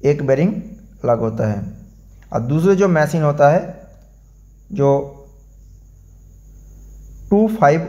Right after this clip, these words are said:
वन ज़ीरो जैसे heavy duty हॉर्स पावर कंपनी का मशीन था, उसमें जो बेरिंग फिटिंग होता है दो एक type होता है और दो अलग अलग होता है।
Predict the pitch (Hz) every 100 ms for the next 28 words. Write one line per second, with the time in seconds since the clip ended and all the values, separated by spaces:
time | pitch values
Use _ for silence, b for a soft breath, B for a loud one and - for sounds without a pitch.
0 | - 139 165 156 160 156 131 143 131 143
1 | 147 143 147 147 - - - 135 147 185
2 | 170 160 147 147 131 127 147 143 147 139
3 | 151 156 151 135 135 135 135 123 131 131
4 | 139 160 180 B B B B 135 147 147
5 | 147 147 151 139 147 185 185 139 123 127
6 | 170 131 127 127 117 113 117 110 110 110